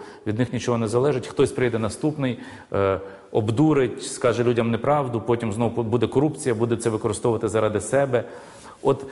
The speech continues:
що би ви особисто і церква загалом сказали таким людям? Як відновити в собі цю віру? І чи справді це залежить від людей, чи це буде залежати тільки від тої влади, яку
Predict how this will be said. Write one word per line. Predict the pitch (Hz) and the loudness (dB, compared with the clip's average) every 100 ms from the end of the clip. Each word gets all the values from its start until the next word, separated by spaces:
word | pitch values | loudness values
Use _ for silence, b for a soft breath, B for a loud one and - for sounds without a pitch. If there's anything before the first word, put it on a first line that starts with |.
| B B B | B B B
що | - - 196 | -8 2 4
би | 156 | 4
ви | 135 165 | 2 2
особисто | 147 143 131 185 185 123 | 2 0 4 2 2 -2
і | 131 | 0
церква | 170 160 139 135 | 2 0 2 0
загалом | 113 123 127 147 190 | 2 2 2 2 0
сказали | - 143 127 143 | 0 0 4 2
таким | 131 127 135 | 2 -2 -2
людям? | 123 104 101 | 0 0 2
Як | 131 156 135 | 2 2 2
відновити | 135 127 135 165 143 | 2 2 2 2 0
в | - | -2
собі | - 127 151 | -4 -2 -2
цю | - 143 | -2 -2
віру? | 127 98 104 | 2 2 2
І | |
чи | 120 | -2
справді | 147 214 190 143 | -2 2 2 2
це | 160 | 2
залежить | 143 156 147 147 | 4 4 2 0
від | 151 | -2
людей, | 156 156 220 233 | -2 4 4 2
чи | 147 | -2
це | 165 | -2
буде | 156 151 | 0 0
залежати | 143 156 147 - | 2 2 2 -2
тільки | 156 151 | -6 -2
від | 127 123 | -4 2
тої | 147 | 2
влади, | 123 143 160 135 | 4 2 2 0
яку | 120 135 | -2 -2